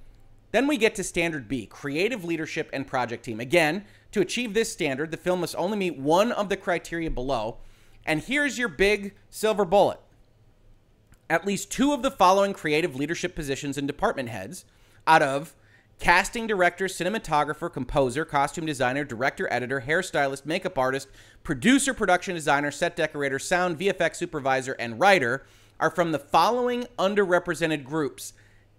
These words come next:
including women, right? So if we include women in that categorization, do a number of these areas jump out at you? They jumped out at me. Casting directors, hairstylists,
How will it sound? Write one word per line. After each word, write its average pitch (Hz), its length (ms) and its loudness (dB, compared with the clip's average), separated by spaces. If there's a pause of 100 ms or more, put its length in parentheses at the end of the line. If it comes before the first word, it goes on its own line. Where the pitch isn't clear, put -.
including 185 760 -2 (760)
women, 143 320 -2 (880)
right? 170 260 4 (480)
So 160 220 4
if 151 100 0
we 247 140 0
include 240 480 -4
women 226 420 0
in 202 360 0
that 160 360 4
categorization, 151 960 0 (400)
do 147 100 2
a 147 40 4
number 196 280 6
of 170 120 0
these 175 200 -4
areas 175 360 4
jump 151 260 2
out 143 220 6
at - 40 -4
you? 233 240 -4 (840)
They 117 80 -2
jumped 160 280 2
out 139 180 8
at - 100 -6
me. 135 380 -2 (460)
Casting 147 500 6
directors, 131 680 -4 (220)
hairstylists, 135 960 0